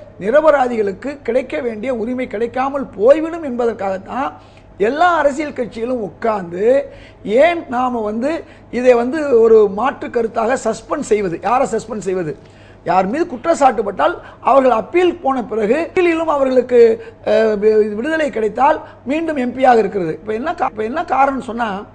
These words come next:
இப்ப ஒரு அரசு அதிகாரி முப்பது வருஷம் ஆட்-, அவர் வந்து ஆ-, ஆட்சி செய்ய முடியும், அதிகாரத்தில் இருக்க முடியும். அவரு பாதிக்கப்படுறாருன்னு வச்சுங்க, ஒரு அஞ்சு வருஷமோ ஆறு வருஷமோ கழிச்சு மீண்டும் அவருக்கு வேலை கிடைக்கும்,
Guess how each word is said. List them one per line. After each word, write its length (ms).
இப்ப 360
ஒரு 120
அரசு 320
அதிகாரி 360
முப்பது 380
வருஷம் 400
ஆட்-, 220
அவர் 240
வந்து 240
ஆ-, 260
ஆட்சி 320
செய்ய 220
முடியும், 340
அதிகாரத்தில் 600
இருக்க 300
முடியும். 380
அவரு 480
பாதிக்கப்படுறாருன்னு 800
வச்சுங்க, 340
ஒரு 100
அஞ்சு 400
வருஷமோ 320
ஆறு 360
வருஷமோ 300
கழிச்சு 280
மீண்டும் 420
அவருக்கு 360
வேலை 280
கிடைக்கும், 540